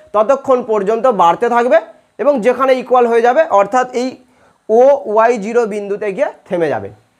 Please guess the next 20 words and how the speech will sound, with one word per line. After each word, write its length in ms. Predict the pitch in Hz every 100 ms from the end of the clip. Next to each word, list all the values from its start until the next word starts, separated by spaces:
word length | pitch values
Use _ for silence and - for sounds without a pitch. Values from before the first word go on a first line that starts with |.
| _ _ _ _ 165
অর্থাৎ 260 | 180 262 262 165
একই 180 | 185 240
থাকবে 240 | 214 196 180 156
জাতীয় 280 | - 131 110
আয়। 80 | 117 _ _ _ -
এবার 200 | 247 294 254
যদি 160 | 240 277 214
আমরা 180 | 226 262 - 165
আবার 180 | 277 269
বলি, 160 | 208 185 226 - _ -
যদি 120 | 226 254
দেখা 140 | 262 269
যায় 140 | 277 208 123
ভারসাম্য 560 | 160 202 214 262 262 269 240 196
আয়ের 200 | 226 240 269
থেকে 180 | 254 254 190
জাতীয় 320 | 175 185 233 247
আয় 100 | 214 170
বেশি 240 | 170 254 240
আছে, 160 | 233